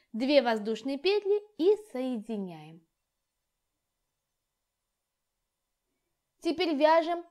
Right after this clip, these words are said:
второй лепесток, которым мы также будем соединять два мотива.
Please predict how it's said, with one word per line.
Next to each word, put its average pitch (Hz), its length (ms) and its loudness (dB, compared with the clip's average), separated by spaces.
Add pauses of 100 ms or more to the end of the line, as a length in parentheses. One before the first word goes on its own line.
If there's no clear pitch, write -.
(480)
второй 339 480 2
лепесток, 277 680 -2
которым 262 440 -2
мы 247 80 -4
также 294 580 0
будем 240 420 -4
соединять 220 960 -4 (1000)
два 196 640 -6 (520)
мотива. 233 680 -6